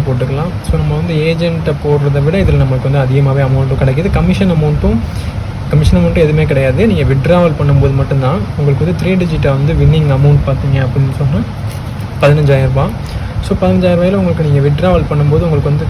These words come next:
தௌசண்ட் ருப்பீஸ்க்கே உங்களுக்கு வந்து, அதாவது ஆயிரம் ரூபாய்க்கு முப்பது ரூபா தான் வித்ட்ராவலுக்கு பிடிப்பாங்க. So, அப்படி பார்த்தீங்கன்னா, நீங்க பதினஞ்சாயிரம் பண்ணும்போது உங்களுக்கு கமிஷன் அமௌண்ட் பார்த்தீங்கன்னா ஒரு தௌசண்ட் ஃபைவ் ஹண்ட்ரட், ஃபைவ் ஹண்ட்ரட் கூட போகாது.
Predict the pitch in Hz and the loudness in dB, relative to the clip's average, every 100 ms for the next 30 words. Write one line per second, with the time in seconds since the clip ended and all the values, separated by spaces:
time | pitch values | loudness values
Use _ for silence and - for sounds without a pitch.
0 | - 139 160 165 160 156 175 165 - 175 | 0 0 2 2 2 0 0 -2 0 0
1 | 160 139 143 190 202 147 143 156 143 156 | 2 2 0 0 0 2 2 2 2 2
2 | 156 151 160 143 - 151 147 151 147 139 | 0 0 0 0 2 2 4 4 2 4
3 | 139 131 - 139 131 131 131 185 - - | 4 2 2 0 0 0 0 -2 -4 -8
4 | - - - 180 160 151 165 165 175 185 | -8 -8 -2 -2 0 -2 -2 -2 0 0
5 | 156 147 139 156 156 156 156 175 165 151 | -2 0 0 0 0 0 0 -2 0 0
6 | 151 151 175 202 160 143 143 131 127 - | 0 0 0 0 0 -2 -2 -2 -2 -6
7 | - - - - - - - 170 165 170 | -8 -8 -8 -8 -12 -8 -4 -2 -2 -2
8 | 156 147 147 160 151 139 139 156 165 156 | -2 -2 0 0 0 0 0 0 0 0
9 | - 147 165 160 147 165 170 - 160 147 | 2 2 2 2 2 2 0 0 0 0
10 | 135 143 131 | 0 0 0